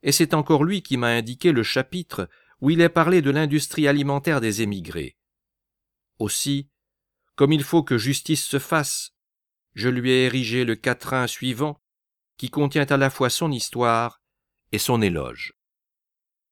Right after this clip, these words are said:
Pour être mis au bas du portrait de monsieur Henrion de Pensée. Dans ses doctes travaux, il fut infatigable. Il eut de grands emplois,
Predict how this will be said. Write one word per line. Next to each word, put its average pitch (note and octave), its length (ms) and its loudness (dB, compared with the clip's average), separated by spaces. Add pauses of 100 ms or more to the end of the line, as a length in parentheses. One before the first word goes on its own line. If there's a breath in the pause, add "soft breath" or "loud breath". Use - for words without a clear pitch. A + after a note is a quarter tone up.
(280)
Pour C3+ 220 0
être - 340 -2
mis D#3 460 0 (500)
au A#2+ 100 0
bas C#3 240 2
du C#3 140 -4
portrait C3+ 520 -2
de A2+ 120 -2
monsieur A2+ 560 -2
Henrion C3+ 360 2
de B2 120 -2
Pensée. E2+ 520 -6 (1700)
Dans A#2 220 -2
ses A#2+ 240 -2
doctes D#3+ 500 -2
travaux, B2+ 560 -2 (160)
il A2+ 140 -4
fut A#2+ 260 -4
infatigable. D2 880 -6 (1300)
Il A2 180 -2
eut A#2 160 0
de A2 140 -2
grands G#2+ 340 -4
emplois, B2+ 540 -4